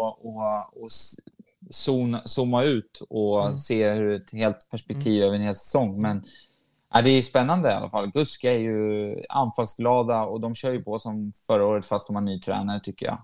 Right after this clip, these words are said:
Speaker 2: Ja.
Speaker 1: Eh, de, de kör på sin identitet och jag gillar den. Den, den ska ändå vara i, den ska ändå vara i serien, även om jag har varit skeptisk till,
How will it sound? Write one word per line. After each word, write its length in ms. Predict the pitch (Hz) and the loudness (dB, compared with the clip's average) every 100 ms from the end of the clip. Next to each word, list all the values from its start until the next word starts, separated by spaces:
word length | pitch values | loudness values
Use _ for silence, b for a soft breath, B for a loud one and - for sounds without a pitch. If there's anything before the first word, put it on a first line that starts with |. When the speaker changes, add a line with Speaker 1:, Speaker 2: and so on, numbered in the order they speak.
| - 185 | -14 -14
Speaker 2:
Ja. 120 | 135 | -12
Speaker 1:
Eh, 300 | 147 - - - | -12 -14 -16 -16
de, 380 | - 120 113 | -2 0 2
de 160 | 110 123 | 4 4
kör 120 | - | 4
på 200 | 98 110 | 4 2
sin 200 | 104 101 | 2 0
identitet 680 | 101 98 95 - 107 101 - | 0 0 -4 -4 -2 0 4
och 60 | |
jag 120 | 120 117 | 4 6
gillar 280 | 101 101 | 2 -2
den. 120 | 101 - | -4 -8
Den, 260 | 120 110 107 | -4 -2 -2
den 160 | 117 | -2
ska 160 | 113 117 | -2 -2
ändå 160 | 104 | -2
vara 300 | 101 107 101 | -2 0 0
i, 300 | 98 104 101 - _ b b b b | -2 -6 -8 -12 _ b b b b
den 140 | - 139 | -2 0
ska 140 | 135 | 2
ändå 140 | 151 139 | 2 0
vara 220 | 123 120 | 0 0
i 40 | |
serien, 440 | 110 117 110 104 104 | -2 -2 -2 -2 -4
även 240 | 101 101 | -8 -8
om 120 | 104 | -6
jag 120 | 104 98 | -6 -4
har 80 | |
varit 200 | 98 98 | -4 -4
skeptisk 520 | - 107 107 - 98 - | -4 -8 -8 -10 -12 -8
till, 240 | 95 101 | -8 -8